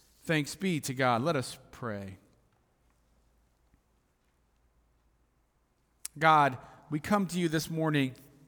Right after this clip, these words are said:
knowing we come to the one who gives us new life. We pray this morning that you would give us the courage to hear what it is that you would have to say to us, so that we might live lives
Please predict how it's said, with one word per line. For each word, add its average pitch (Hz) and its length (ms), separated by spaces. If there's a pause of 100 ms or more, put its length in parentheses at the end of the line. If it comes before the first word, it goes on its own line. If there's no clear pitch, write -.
(500)
knowing 180 340
we 151 120
come 202 260
to 170 100
the 147 100
one 123 300
who 131 120
gives 139 480
us - 480 (100)
new 139 460 (420)
life. 98 520 (1500)
We 147 120
pray 180 240
this 156 200
morning 175 360
that 147 200
you 196 100
would 143 120
give 170 220
us 151 160
the 151 80
courage 180 560
to 151 100
hear 185 500
what 196 200
it 208 160
is 208 240
that 180 200
you 233 100
would 202 100
have 180 380
to 170 100
say 170 480
to 156 240 (100)
us, - 540 (2500)
so 151 120
that 147 160
we 190 160
might 170 320
live 180 240
lives 165 600